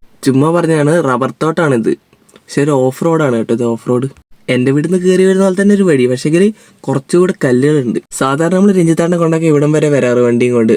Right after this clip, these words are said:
നമുക്കെന്തായാലും താഴോട്ട് പോയി കൂട്ടാം. എൻ്റെ പൊന്നോ, ഇത് വമ്പൻ ഓഫ് റോഡ് പോലെ ഉണ്ടല്ലോ. ഇതിനിടയ്ക്ക് വന്നപ്പോ പക്ഷേ കുറച്ചും കൂടെ കല്ലുണ്ട് കേട്ടോ.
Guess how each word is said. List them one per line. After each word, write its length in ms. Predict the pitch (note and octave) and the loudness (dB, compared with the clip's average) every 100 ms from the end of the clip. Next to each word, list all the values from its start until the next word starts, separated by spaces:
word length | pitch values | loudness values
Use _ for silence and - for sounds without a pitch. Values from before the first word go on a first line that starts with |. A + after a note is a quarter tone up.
| - | 0
നമുക്കെന്തായാലും 420 | A#2+ C#3 D#3+ E3 D#3 | -2 0 0 -2 -2
താഴോട്ട് 320 | C3 C#3 C#3 | 0 0 2
പോയി 120 | D3 C#3 | 0 2
കൂട്ടാം. 240 | A2+ G#2+ - - | 0 0 -4 -6
എൻ്റെ 140 | - - | -2 0
പൊന്നോ, 340 | C3 - - - - - - | 0 2 2 2 0 2 2
ഇത് 140 | - C#3 | 2 2
വമ്പൻ 360 | C#3 C3+ C#3 C3+ C3+ | 2 2 2 0 0
ഓഫ് 180 | C3+ C#3+ | 0 0
റോഡ് 140 | C#3+ C#3+ | 0 0
പോലെ 140 | C#3 C3+ | 0 0
ഉണ്ടല്ലോ. 300 | - - - - - - - - - - - - - - - - C3+ | 0 0 2 2 0 0 0 0 2 2 2 2 2 2 2 2 2
ഇതിനിടയ്ക്ക് 380 | - B2+ C#3 C#3 D#3+ | 0 0 0 0 0
വന്നപ്പോ 400 | D#3 C#3+ - D#3 - - - - - | 0 0 0 0 0 0 0 0 2
പക്ഷേ 220 | C3 C3+ C3+ | 2 0 0
കുറച്ചും 220 | C3+ C3 C3+ | 0 0 0
കൂടെ 120 | C3+ C3+ | -2 -2
കല്ലുണ്ട് 280 | A#2+ - C3 | -2 0 0
കേട്ടോ. 200 | C3+ | -2